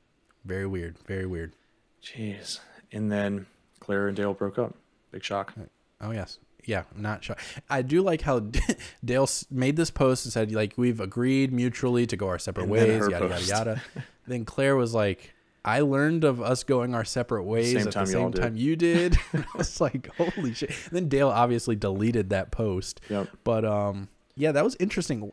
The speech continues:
Speaker 1: I don't know why he thought that would be a good idea. Like, like, he, I don't know why he thought she wouldn't call him out, 'cause Claire has no issue, like, being,
Speaker 2: Right.
Speaker 1: like, in the f-, like,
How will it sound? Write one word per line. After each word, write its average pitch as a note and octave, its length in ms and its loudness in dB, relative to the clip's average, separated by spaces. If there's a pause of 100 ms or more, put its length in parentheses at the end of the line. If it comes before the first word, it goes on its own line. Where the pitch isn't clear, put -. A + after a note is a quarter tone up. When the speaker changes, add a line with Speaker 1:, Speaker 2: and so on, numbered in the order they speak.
Speaker 1:
I C3+ 100 4
don't F3+ 160 0
know E3 140 2
why B2+ 240 2
he C#3+ 100 -2
thought C3 200 -2
that C#3 80 2
would B2+ 100 0
be B2+ 80 0
a B2 40 0
good A2+ 200 -4
idea. B2 200 0
Like, A#2+ 140 0 (260)
like, F#2+ 200 -8
he, G#2 100 -12 (240)
I A#2+ 80 0
don't C#3 100 0
know C#3 80 0
why A#2+ 140 2
he A#2+ 120 -2
thought A#2 220 0
she - 180 -4
wouldn't A#2+ 260 -4
call A#2 160 0
him A2+ 120 -2
out, A2 200 -4
'cause G2 160 -6
Claire A2+ 280 -2
has A2+ 200 -2
no G#2+ 360 -4
issue, G#2 380 -4
like, F#2+ 300 -6 (340)
being, G#2 220 -2
Speaker 2:
Right. F#2+ 200 -2 (480)
Speaker 1:
like, F#2+ 300 -6 (320)
in A2+ 180 -4
the G2+ 60 -4
f-, - 160 -20
like, G2 160 -8